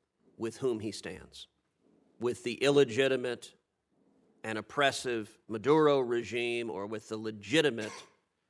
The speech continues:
and recognized Guaido government. Uh, what do both of you believe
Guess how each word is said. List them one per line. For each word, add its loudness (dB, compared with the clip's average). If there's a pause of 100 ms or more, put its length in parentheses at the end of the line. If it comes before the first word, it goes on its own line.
(240)
and -2
recognized -2
Guaido -6 (1400)
government. -10 (960)
Uh, -20 (920)
what 0
do -2
both 2
of -2
you -2
believe -6